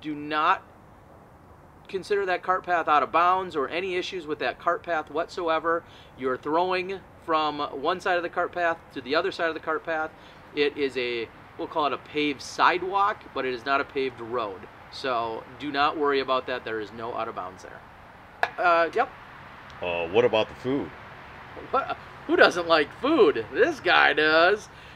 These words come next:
Speaker 1: What we're gonna do is provide you with a small lunch on Saturday. It's gonna consist of a hot dog,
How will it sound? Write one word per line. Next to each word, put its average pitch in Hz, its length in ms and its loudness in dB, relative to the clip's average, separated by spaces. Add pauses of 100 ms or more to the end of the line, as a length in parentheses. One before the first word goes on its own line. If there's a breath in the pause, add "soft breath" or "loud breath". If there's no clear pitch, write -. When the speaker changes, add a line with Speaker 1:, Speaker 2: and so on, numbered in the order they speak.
(300 loud breath)
Speaker 1:
What 214 180 4
we're 247 100 2
gonna 240 160 0
do 233 180 0
is 214 120 0
provide 175 640 2
you 220 140 -4
with 180 180 0
a 147 220 -2
small 220 540 -2
lunch 170 320 -2
on 131 260 -2
Saturday. 160 680 0
It's - 140 -8
gonna 160 160 -6
consist 160 420 -8
of 123 100 -6
a 104 80 -2
hot - 260 2
dog, 214 400 2